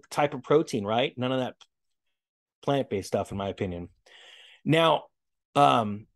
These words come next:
I wanna close on this. I think it's very important to l-, learn these things ahead of time because it's simple to just go down to the grocery store, look for the sales, go around to, there's, you know, in my town, I got five grocery stores. They're always competing against each other. And, uh,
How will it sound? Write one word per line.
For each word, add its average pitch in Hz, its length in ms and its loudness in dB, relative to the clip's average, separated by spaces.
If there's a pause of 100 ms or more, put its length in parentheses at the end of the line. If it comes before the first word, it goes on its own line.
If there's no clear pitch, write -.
(340)
I 151 80 4
wanna 196 280 4
close 180 260 6
on 135 160 2
this. - 480 -6 (380)
I 151 80 2
think 226 320 2
it's - 140 -2
very 151 240 2
important 135 480 -2
to - 80 -2
l-, 107 360 -8
learn 117 300 0
these 135 200 -2
things 147 440 -2
ahead 127 220 0
of 143 80 -2
time 160 260 0
because 143 220 -2
it's 135 160 -6
simple 156 340 -2
to - 100 -10
just 123 280 -4
go 123 100 4
down 139 140 4
to 147 40 2
the 135 60 0
grocery 127 340 -2
store, 175 260 2 (220)
look 147 220 0
for 208 80 0
the 170 80 2
sales, 147 580 2
go 139 200 4
around 156 340 2
to, 131 120 -6
there's, 131 300 -4
you 139 120 -2
know, 117 140 -2
in 113 200 -10
my 139 140 2
town, 147 200 0
I 143 60 4
got 127 160 0
five 139 220 4
grocery 127 260 2
stores. 95 220 -4
They're 113 100 -4
always 143 140 4
competing 143 400 -4
against 107 180 -2
each - 160 -10
other. - 220 -8 (500)
And, 143 420 2
uh, 135 140 2